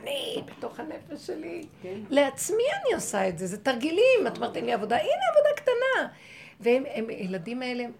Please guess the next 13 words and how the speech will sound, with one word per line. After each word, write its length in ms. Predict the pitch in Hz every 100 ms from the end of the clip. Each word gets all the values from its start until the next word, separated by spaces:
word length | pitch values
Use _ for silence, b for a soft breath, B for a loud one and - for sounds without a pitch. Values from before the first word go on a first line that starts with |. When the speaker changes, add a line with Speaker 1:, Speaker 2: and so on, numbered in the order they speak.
| _ _ _
Speaker 1:
אם 200 | 240 269 302 - _ _
מרגילים 680 | 190 190 165 165 180 180 240
אותם 360 | 240 - 170 180 - - -
לה-, 200 | 175 165 165
להתאפק, 400 | 185 180 190 247 -
הם 160 | 247
לא 180 | 277 359
מרגישים 380 | 370 277 233 262 240
את 40 |
הרעב 220 | 214 214 214
כמו 160 | 190
אדם 220 | 170 156 185
מבוגר, 360 | 170 165 170